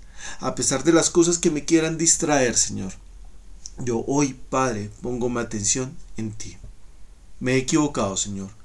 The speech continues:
y muchas veces he dejado atrás lo que tú quieres que yo haga.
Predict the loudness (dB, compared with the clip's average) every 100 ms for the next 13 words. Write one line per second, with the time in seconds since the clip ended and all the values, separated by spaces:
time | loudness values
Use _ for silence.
0 | -14 -12 -8 -4 0 4 4 4 4 4
1 | 2 2 0 0 2 2 2 2 0 -4
2 | -8 -16 -16 -20 -20 -20 -20 -12 -6 -4
3 | -4 -4 -6 -4 -4 -4 -8 -8 -8 -8
4 | -12